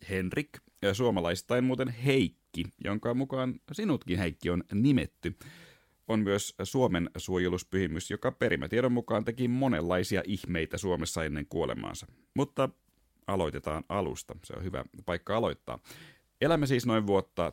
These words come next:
tuhat sataviisikymmentäviisi. Perinteisen historiankirjoituksen mukaan Henrik tuli Suomeen Ruotsin kuninkaan Erik Pyhän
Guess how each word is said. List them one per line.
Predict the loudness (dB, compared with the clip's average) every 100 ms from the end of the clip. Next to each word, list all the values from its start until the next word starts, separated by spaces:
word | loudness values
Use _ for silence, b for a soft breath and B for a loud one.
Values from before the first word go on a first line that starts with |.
| 0
tuhat | 0 0
sataviisikymmentäviisi. | -2 -4 -2 -4 -4 -6 -6 -6 -6 -6 -12 _ _ -16 -2
Perinteisen | 2 2 4 2 2 0
historiankirjoituksen | -2 -2 -2 0 -2 -4 -4 -4
mukaan | -4 -4 -4 -4 -8 b b -2
Henrik | -2 -2 -6 -2
tuli | 0 0
Suomeen | 2 2 2 0 -2
Ruotsin | -2 -2 0 -4 -2
kuninkaan | 0 0 2 0 0 _
Erik | 0 0 0 -4 -12 _ _
Pyhän | -4 -4 -4 -8